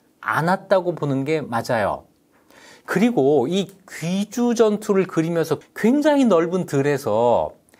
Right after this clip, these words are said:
막 기병하고 검차하고 어우러져서 싸우는 이런 장면이 연출이 되는데 귀주가 그렇게 넓은 들이 아니죠. 여기는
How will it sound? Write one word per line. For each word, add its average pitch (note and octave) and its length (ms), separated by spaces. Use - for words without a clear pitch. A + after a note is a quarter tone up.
막 D#3+ 240
기병하고 A3 680
검차하고 E3 800
어우러져서 D#3+ 960
싸우는 D#3 560
이런 E3+ 280
장면이 C3+ 880
연출이 D3+ 420
되는데 G#2+ 720
귀주가 D#3 440
그렇게 C#3 300
넓은 B2 600
들이 B2 560
아니죠. G2+ 800
여기는 D3+ 520